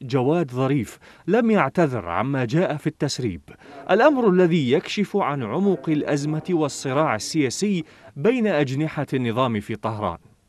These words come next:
انتقادات ظريف وشكواه من أن الحرس الثوري جعل الدبلوماسية وسياسة إيران الخارجية خاضعة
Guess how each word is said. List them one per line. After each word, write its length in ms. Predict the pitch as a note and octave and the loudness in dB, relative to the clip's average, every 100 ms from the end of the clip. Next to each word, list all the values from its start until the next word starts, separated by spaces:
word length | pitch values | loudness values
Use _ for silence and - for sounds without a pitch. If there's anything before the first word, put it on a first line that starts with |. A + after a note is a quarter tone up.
| _ _ _ _ - | _ _ _ _ 2
انتقادات 680 | F3+ - G#3+ A3+ A#3 D4+ A#3+ | 4 4 2 4 6 4 4
ظريف 560 | F#3 F3+ G3 F3+ - - - | 2 4 4 2 -2 -8 0
وشكواه 800 | D#3 - F3 - F3 A3+ C#3 A2 | 0 2 -2 4 6 6 4 0
من 160 | G#2+ | 0
أن 220 | A#2 D#3+ | -2 -2
الحرس 440 | D#3 - F3 F3+ G3+ | -2 -2 -2 -2 -4
الثوري 680 | E3 F#3 D3 C#3+ D3+ F#2+ | -6 -2 0 2 0 -2
جعل 340 | F2+ B2 C3 D3+ | -2 0 2 0
الدبلوماسية 880 | D3+ C#3+ D3 D#3 D3+ C#3+ D#3+ G#3 - | -2 -2 2 2 2 -2 -2 -2 -4
وسياسة 600 | A2 F2+ - C#3 D#3 D3+ C3 | -4 -6 -2 -2 -2 -2 -4
إيران 540 | B2+ C3 C3+ D3+ A2 G#2+ - - C#4+ | -2 0 2 2 2 -4 -10 -2 2
الخارجية 880 | A3+ - F#3 D3+ C3 D#3+ C3+ G2+ - | 2 2 -2 0 0 0 0 -2 -4
خاضعة 840 | B2+ F3 E3 G3 G3+ D#3+ F3 C#3+ | -4 2 4 6 6 6 2 0